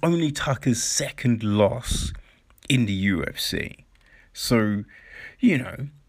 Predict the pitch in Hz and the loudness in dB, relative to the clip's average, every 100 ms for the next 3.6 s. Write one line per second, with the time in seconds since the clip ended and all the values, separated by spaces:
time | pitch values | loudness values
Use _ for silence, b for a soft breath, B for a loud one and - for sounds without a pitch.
0 | - 143 135 131 120 131 117 110 101 98 | 0 2 4 2 0 4 4 2 -2 -8
1 | - - - 123 123 107 110 98 - - | -8 -12 -14 -6 -2 -2 -2 -4 -2 -2
2 | 151 - - 156 190 185 - _ _ _ | -2 -4 -2 2 2 -2 -12 _ _ _
3 | _ _ - 175 151 | _ _ -4 -2 0